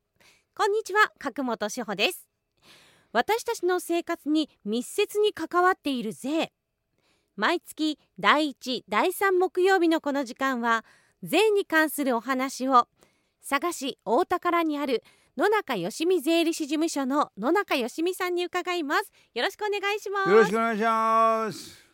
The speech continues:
Speaker 1: 今日のテーマです。
Speaker 2: はい。
Speaker 1: 暗号資産に関する税務上の取り扱いについてです。
Speaker 2: うん。
Speaker 1: 暗号資産を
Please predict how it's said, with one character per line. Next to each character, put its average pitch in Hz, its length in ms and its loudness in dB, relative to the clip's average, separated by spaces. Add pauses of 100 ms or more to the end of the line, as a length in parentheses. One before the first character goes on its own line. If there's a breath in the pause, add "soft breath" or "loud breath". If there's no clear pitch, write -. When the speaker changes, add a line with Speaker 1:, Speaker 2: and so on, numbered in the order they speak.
(120)
Speaker 1:
今 453 200 0
日 - 60 0
の 381 60 0
テ 330 220 -2
ー 294 60 -2
マ 262 100 -4
で 208 240 0
す。 - 160 -12
Speaker 2:
は 196 240 4
い。 220 160 -4 (600 soft breath)
Speaker 1:
暗 415 320 0
号 440 200 4
資 415 160 -6
産 392 280 0
に 320 100 0
関 294 320 0
す 294 160 -4
る 277 280 0
税 247 340 -2
務 392 240 0
上 349 240 2
の 311 180 0
取 208 240 -6
り 359 80 0
扱 330 400 -2
い 349 80 4
に 392 160 2
つ - 180 -4
い 269 120 -2
て 233 140 -4
で 196 200 0
す。 - 160 -10
Speaker 2:
う 202 60 -2
ん。 233 180 -6 (960 loud breath)
Speaker 1:
暗 392 260 2
号 453 200 0
資 427 120 -12
産 370 320 -2
を 320 220 2